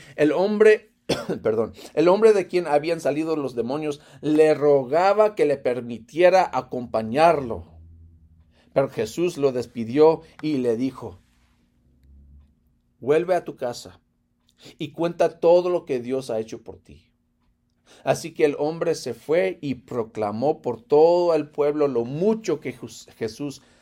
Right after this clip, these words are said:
había hecho por él". Ahora, es interesante que él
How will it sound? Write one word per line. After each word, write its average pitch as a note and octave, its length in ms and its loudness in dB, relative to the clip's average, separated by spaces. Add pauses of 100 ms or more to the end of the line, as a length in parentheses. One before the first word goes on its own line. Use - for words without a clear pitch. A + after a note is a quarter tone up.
(340)
había A2+ 440 -2
hecho G#2+ 280 -6
por F#2 180 -8
él". D#2+ 160 -14 (1300)
Ahora, F#3+ 360 0 (200)
es D3+ 180 -2
interesante E3+ 880 -4 (1000)
que C3+ 380 2
él D3 260 0